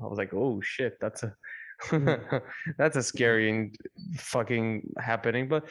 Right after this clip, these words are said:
Speaker 1: fuck
Speaker 2: And, like,
Speaker 1: America. I
Speaker 2: John
Speaker 1: don't give a shit.
Speaker 2: Cena
Speaker 1: I'm pretty happy
Speaker 2: does,
Speaker 1: about
Speaker 2: like,
Speaker 1: that.
Speaker 2: a, John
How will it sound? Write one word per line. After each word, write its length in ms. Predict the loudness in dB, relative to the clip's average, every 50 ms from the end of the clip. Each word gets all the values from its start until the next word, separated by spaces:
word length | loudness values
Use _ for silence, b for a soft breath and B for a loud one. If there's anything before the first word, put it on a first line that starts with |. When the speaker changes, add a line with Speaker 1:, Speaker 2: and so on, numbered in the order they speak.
| B B B B B B
Speaker 1:
fuck 260 | 0 0 2 2 4
Speaker 2:
And, 80 | 4 6
like, 80 | 6 6 6 6 6
Speaker 1:
America. 60 | 6
I 40 | 6
Speaker 2:
John 160 | 6 6 6
Speaker 1:
don't 0 |
give 80 | 4 4
a 40 | 4
shit. 80 | 4 6 6 8
Speaker 2:
Cena 320 | 8 8 8 8 8 6
Speaker 1:
I'm 80 | 4 4
pretty 240 | 6 6 6 8 8
happy 280 | 6 6 4 6 6 4
Speaker 2:
does, 40 | 6
Speaker 1:
about 160 | 6 6 6 6
Speaker 2:
like, 80 | 4
Speaker 1:
that. 120 | 4 4 2 2
Speaker 2:
a, 840 | -2 -6 -16 -20 -20 -20 -20 _ _ -16 -14 -14 -14 -16 -16 -8 -2
John 180 | 2 4 4 4